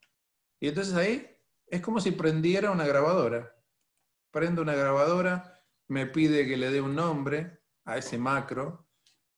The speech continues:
Bordes, le voy a poner. Bordes, simplemente. Los nombres no pueden tener espacios vacíos. Entonces lo que hacen los programadores es un guión bajo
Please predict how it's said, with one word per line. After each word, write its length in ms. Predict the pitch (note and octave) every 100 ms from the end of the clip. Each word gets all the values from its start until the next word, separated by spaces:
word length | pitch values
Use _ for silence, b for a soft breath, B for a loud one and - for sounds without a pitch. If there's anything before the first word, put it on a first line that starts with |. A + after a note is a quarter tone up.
| _ -
Bordes, 640 | F#3+ D3 A#2+ A#2 A#2+ - - _ - - _ - -
le 100 | A#2+
voy 120 | B2+
a 120 | A#2+
poner. 260 | B2 A#2+ A#2 _ _ _ - _ _
Bordes, 720 | - D3 D3 A#2 A#2+ A#2 - _ - - _ _
simplemente. 800 | - - E3 D#3+ C#3 A#2+ A2 G#2+ _ _ _ _ _ _ _ _ _ _ E3
Los 80 |
nombres 340 | F3 F#3+ G3 F3+
no 180 | D3+ D3+
pueden 240 | D3+ C#3
tener 320 | C3+ C3+ C#3+
espacios 920 | C#3 - C3+ C3 - C3 B2+ - _ _ _ _ _ _ _ _ _ _ _ _ _ _ _ _ -
vacíos. 600 | B2 - C3+ A2+ G2+ G#2
Entonces 340 | A2+ B2+ D3 C#3
lo 160 | B2
que 100 | C3
hacen 340 | D3 D3 C3 A#2+
los 100 | A#2+
programadores 1040 | B2+ B2 B2+ B2+ C3+ D#3 D3 C#3+ D3 -
es 340 | C#3 C#3 - -
un 160 | C#3+ C#3
guión 280 | C#3 D3 D#3
bajo 360 | E3 D#3+ G#3+